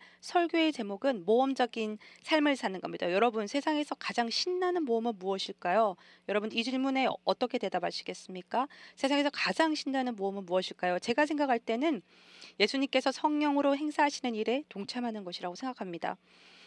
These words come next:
예수님께서 성령으로 행하시는 일에 동참하는 것이 가장 신나는 모험이라고 생각합니다. 몇 주 전에 저는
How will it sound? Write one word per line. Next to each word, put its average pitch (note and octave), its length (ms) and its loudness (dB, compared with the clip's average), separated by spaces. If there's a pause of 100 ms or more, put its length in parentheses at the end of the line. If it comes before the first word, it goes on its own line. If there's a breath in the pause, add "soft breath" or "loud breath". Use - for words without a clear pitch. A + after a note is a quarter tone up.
(140)
예수님께서 B3 480 0
성령으로 D4 380 0
행하시는 C#4 460 0
일에 B3+ 280 2 (220)
동참하는 B3+ 600 2
것이 G#3+ 200 -4
가장 B3 400 0
신나는 E4 520 2
모험이라고 F#3 420 0
생각합니다. F#3 540 -2
몇 G3+ 140 4
주 D#4 140 0
전에 D4 260 4
저는 G#3 360 2